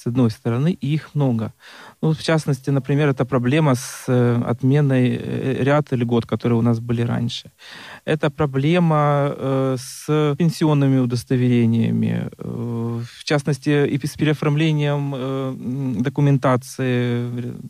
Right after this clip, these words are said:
которая, э, требует, э, подтверждения инвалидности. Это большие очереди. Но, э, перспективы есть, и, э, их тоже немало. Во-первых,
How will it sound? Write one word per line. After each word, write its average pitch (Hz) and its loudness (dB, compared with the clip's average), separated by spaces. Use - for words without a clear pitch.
которая, 127 -2
э, 123 -4
требует, 123 -4
э, 120 -4
подтверждения 123 2
инвалидности. 117 0
Это 127 -2
большие 131 0
очереди. 117 -2
Но, 139 2
э, 135 -2
перспективы 190 -2
есть, - -6
и, 156 2
э, 143 2
их 165 -2
тоже 175 2
немало. 151 0
Во-первых, 151 -2